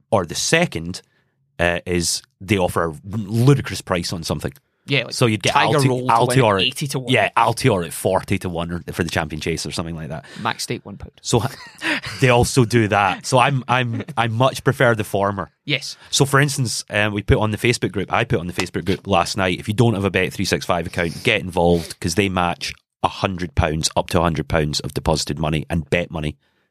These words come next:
Speaker 2: Yeah.
Speaker 1: With a hundred pounds of bet credits. And I said, put it on Benevento <laughs> last night just to unlock
Speaker 2: What
Speaker 1: everything.
Speaker 2: price were they?
Speaker 1: Uh, forty-nine.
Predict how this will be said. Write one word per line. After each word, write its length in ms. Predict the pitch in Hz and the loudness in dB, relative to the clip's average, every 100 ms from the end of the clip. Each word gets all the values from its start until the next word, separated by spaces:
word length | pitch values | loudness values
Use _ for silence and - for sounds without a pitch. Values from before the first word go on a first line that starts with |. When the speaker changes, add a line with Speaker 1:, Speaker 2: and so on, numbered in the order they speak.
| - | -4
Speaker 2:
Yeah. 140 | 120 - _ _ _ _ _ | -4 -4 _ _ _ _ _
Speaker 1:
With 360 | 95 92 - - - | -2 0 0 -6 -2
a 40 | |
hundred 220 | 87 73 | -2 0
pounds 220 | 82 80 71 | -2 -2 -2
of 60 | |
bet 200 | 127 143 | -2 0
credits. 380 | 143 135 135 - _ _ - | 2 2 0 -6 _ _ -8
And 120 | 82 | -2
I 20 | |
said, 200 | 78 85 | 0 0
put 100 | - | 0
it 60 | 87 | -2
on 100 | 85 | -2
Benevento 800 | 87 90 92 90 120 123 107 - _ _ | -4 -4 -2 -2 -2 0 -2 -6 _ _
<laughs> 220 | _ _ | _ _
last 300 | 101 98 - | 2 2 0
night 260 | 107 110 - | -2 -2 -4
just 200 | 92 - | -8 -2
to 180 | 90 - _ | -2 -4 _
unlock 340 | 95 90 92 - | -2 0 0 2
Speaker 2:
What 80 | |
Speaker 1:
everything. 200 | 117 107 | 2 4
Speaker 2:
price 160 | 156 - | 2 0
were 80 | 302 | -6
they? 160 | 233 - _ _ - | -8 -10 _ _ 0
Speaker 1:
Uh, 220 | 95 92 | 2 2
forty-nine. 520 | - 117 82 80 78 | 2 0 0 -6 -10